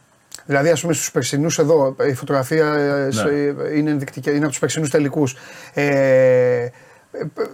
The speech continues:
Speaker 1: τι λέγατε, ρε παιδί μου, στα αποδυτήρια του Παναθηναϊκού;
Speaker 2: Α,
Speaker 1: Μιας και το
Speaker 2: αγκαλιά,
Speaker 1: πήγες τώρα,
Speaker 2: τίποτα,
Speaker 1: το
Speaker 2: αγκαλιά.
Speaker 1: πάμε Λαμία Γιάννενα, ε, ταξιδεύουν, εκπομπή, ωραία είναι. Για το Σάσα, ας πούμε για το Σάσα,
Speaker 2: Ναι.
Speaker 1: λοιπόν, αφού πήγαμε εκεί και θα ξαναγυρίσουμε. Ε, τι λέγατε για τον Βεζένκοφ; Πώς τα,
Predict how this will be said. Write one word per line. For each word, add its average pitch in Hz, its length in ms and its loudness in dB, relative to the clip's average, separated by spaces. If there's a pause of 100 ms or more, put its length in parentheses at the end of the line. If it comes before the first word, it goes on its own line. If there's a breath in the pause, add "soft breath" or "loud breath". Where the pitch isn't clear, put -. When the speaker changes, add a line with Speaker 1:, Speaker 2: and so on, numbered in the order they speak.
(460)
Speaker 1:
τι 254 100 2
λέγατε, 180 360 4
ρε 127 80 0
παιδί 123 140 -2
μου, 123 80 -4
στα 131 100 -8
αποδυτήρια 127 340 -2
του 113 60 -10
Παναθηναϊκού; 131 360 -2
Speaker 2:
Α, - 40 2
Speaker 1:
Μιας - 140 4
και 165 80 0
το - 40 4
Speaker 2:
αγκαλιά, - 200 2
Speaker 1:
πήγες - 140 2
τώρα, 160 140 0
Speaker 2:
τίποτα, 110 220 2
Speaker 1:
το 117 60 2
Speaker 2:
αγκαλιά. 135 160 2
Speaker 1:
πάμε 233 120 2
Λαμία 226 340 4
Γιάννενα, 190 380 0
ε, 175 600 4 (100)
ταξιδεύουν, 175 480 0
εκπομπή, 170 320 2
ωραία 180 300 4
είναι. 127 200 -2 (300 loud breath)
Για 175 120 0
το 180 100 0
Σάσα, 208 320 0
ας 135 80 -4
πούμε 240 140 4
για 226 100 4
το 214 60 4
Σάσα, 190 280 0
Speaker 2:
Ναι. 156 60 0
Speaker 1:
λοιπόν, 147 180 -2
αφού 147 180 -4
πήγαμε 160 280 0
εκεί 240 160 -2
και 226 100 -6
θα 208 100 -6
ξαναγυρίσουμε. 196 640 -2 (340 loud breath)
Ε, 180 320 2
τι 262 260 2
λέγατε 170 280 4
για 139 100 -2
τον 135 80 -2
Βεζένκοφ; 117 400 -2
Πώς 240 180 0
τα, 254 100 2